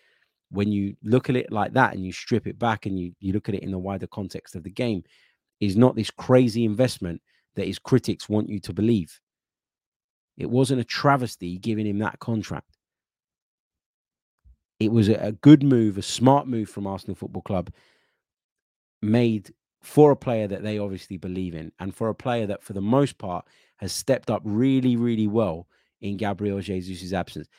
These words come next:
Has he had some disappointing games? Yeah, he has. So has Martinelli. No one seems to talk about that.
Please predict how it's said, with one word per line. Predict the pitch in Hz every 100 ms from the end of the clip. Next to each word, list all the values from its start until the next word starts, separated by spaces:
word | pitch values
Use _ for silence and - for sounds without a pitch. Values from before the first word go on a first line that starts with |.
| _
Has | - 143
he |
had | 139 139
some | 131
disappointing | 120 120 - 117 113
games? | 113 104 _ _ -
Yeah, | 127
he | 117
has. | 113 113 - _ -
So | - 143
has | 123
Martinelli. | 123 120 - 117 113 82 -
No | 120
one | 131 127
seems | - 113
to | 107
talk | 123
about | 110 110
that. | 107 98